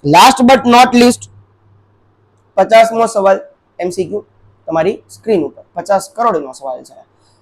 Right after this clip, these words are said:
Standard deviation, એસ ડી score in growth chart indicates, વૃદ્ધિ ચાર્ટમાં એસ ડી સ્કોર શું દર્શાવે છે?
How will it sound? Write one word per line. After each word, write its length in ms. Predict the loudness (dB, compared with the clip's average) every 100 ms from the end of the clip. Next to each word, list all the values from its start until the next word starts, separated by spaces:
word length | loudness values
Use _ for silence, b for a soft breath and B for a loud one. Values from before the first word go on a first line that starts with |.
| _ _ _
Standard 520 | -4 0 2 2 2 2 2
deviation, 760 | 2 2 0 0 -2 -2 -2 -4
એસ 220 | -2 -2 -2
ડી 200 | -4 -4
score 440 | -4 0 2 2
in 140 | 0 -4 -6 -4
growth 340 | 0 0 -2 -8 0
chart 240 | 0 0 -2 -6
indicates, 560 | -4 -4 -6 -6 -6 -8 -16
વૃદ્ધિ 280 | -14 -10 -4
ચાર્ટમાં 580 | -2 -2 -4 -8 -8
એસ 120 | -16 -14
ડી 120 | -16
સ્કોર 320 | -14 -14 -16
શું 320 | -16 _ -12 -12
દર્શાવે 420 | -8 -4 -4 -4
છે? 240 | -8 -10